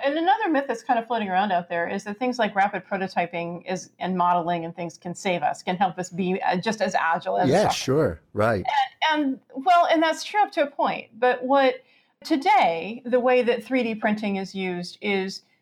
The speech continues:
Speaker 1: we use three D printing to do things like, "Oh yeah, we'll mock up several handle designs and we'll get that into the hands of people and we'll ask them how they feel." But the three D mater-, printed material is not the same material as will be used in the final product.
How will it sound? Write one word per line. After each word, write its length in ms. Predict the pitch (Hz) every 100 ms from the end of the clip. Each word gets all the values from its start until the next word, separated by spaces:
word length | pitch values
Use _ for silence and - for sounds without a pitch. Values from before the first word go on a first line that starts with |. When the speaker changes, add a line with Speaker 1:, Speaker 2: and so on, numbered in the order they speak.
| _
Speaker 1:
we 140 | 240 240
use 260 | 285 320
three 160 | 294 277
D 100 | 220
printing 380 | 226 285 262 226
to 100 | 254
do 140 | 311
things 260 | 311 254 311
like, 180 | 294
"Oh 60 | 269
yeah, 200 | 277 359
we'll 140 | 269 233
mock 240 | 233 233
up 120 | 233
several 280 | - 220 208
handle 300 | 208 196 196
designs 420 | 185 175 165 160
and 100 | 190
we'll 100 | 180
get 160 | 180 180
that 180 | 180 175
into 160 | 175
the 80 | 180
hands 260 | 185 180 175
of 100 | 180
people 280 | 170 170 170
and 100 | 170
we'll 80 |
ask 280 | 175 175 -
them 120 | 185
how 100 | 180
they 140 | 175 180
feel." 380 | - 277 180 - - - -
But 440 | 226 214 214 214 - _
the 460 | 240 233 240 214 -
three 320 | - - 320 359
D 160 | 320
mater-, 420 | 247 233 311 277 -
printed 240 | 285 233
material 440 | 214 214 302 262 214
is 200 | 220 214
not 260 | 247 269
the 80 | 226
same 220 | - 226
material 480 | 208 214 233 208 190
as 240 | 196 190
will 80 | 185
be 80 | 175
used 400 | 170 180 175 -
in 60 | 180
the 80 |
final 320 | 175 170 170 170
product. 460 | 185 180 - -